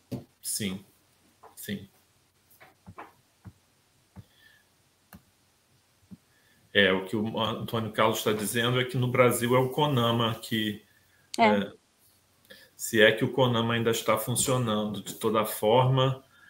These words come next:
Speaker 1: fazemos votos que esteja funcionando, né?
Speaker 2: É lógico. Uhum.
Speaker 1: Com o desmonte que tá acontecendo na área do meio ambiente aqui no Brasil, infelizmente.
Speaker 2: Infelizmente.
Speaker 1: É, enfim, Karen, eu acho que foi muito interessante. Espero que as pessoas tenham aproveitado como eu aproveitei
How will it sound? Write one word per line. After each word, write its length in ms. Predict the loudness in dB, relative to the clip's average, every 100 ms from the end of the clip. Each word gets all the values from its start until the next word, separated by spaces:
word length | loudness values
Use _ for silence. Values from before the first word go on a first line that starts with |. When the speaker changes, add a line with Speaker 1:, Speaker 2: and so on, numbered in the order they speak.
| _
Speaker 1:
fazemos 420 | -6 -2 0 -2 -2
votos 380 | 4 4 4 -2
que 120 | -6
esteja 500 | -6 -2 -2 -2 -4 -8 -16 -8
funcionando, 840 | -4 0 2 2 2 2 2 0
né? 240 | -2 -2 0
Speaker 2:
É 60 |
lógico. 420 | 0 0 -6 -10 -16 _ _
Uhum. 360 | -4 -4 -4 -6
Speaker 1:
Com 100 | -6
o 80 | -6
desmonte 640 | -4 -4 -4 -2 -2 -4
que 100 | -4
tá 100 | 0
acontecendo 720 | 0 0 0 2 2 2 0 -2
na 140 | 0
área 240 | 0 0 -2
do 100 | -2
meio 220 | -2 0
ambiente 520 | 0 0 0 -2 -4
aqui 200 | -8 -10
no 100 | -12
Brasil, 540 | -6 -2 -2 -2 -6 -6
infelizmente. 920 | -8 -10 -10 -10 -14 -14 -10 -10 -12 _ _ -8
Speaker 2:
Infelizmente. 1000 | -6 -4 -2 0 2 4 4 2 -2 -10
Speaker 1:
É, 460 | _ _ -12 -2
enfim, 380 | 0 2 0 0
Karen, 260 | 2 4 4
eu 140 | 6
acho 340 | 4 4 -2
que 480 | 2 4 6 4 4
foi 380 | 2 -2 2 4
muito 340 | 4 2 2
interessante. 840 | 0 2 4 4 4 4 4 2 -4
Espero 320 | -2 0 0
que 100 | -4
as 60 |
pessoas 380 | -8 -6 -4 -4
tenham 220 | -2 -2
aproveitado 640 | -2 -2 -2 0 4 2 2
como 280 | -2 0 2
eu 200 | 4 4
aproveitei 800 | 2 0 0 0 4 6 6 2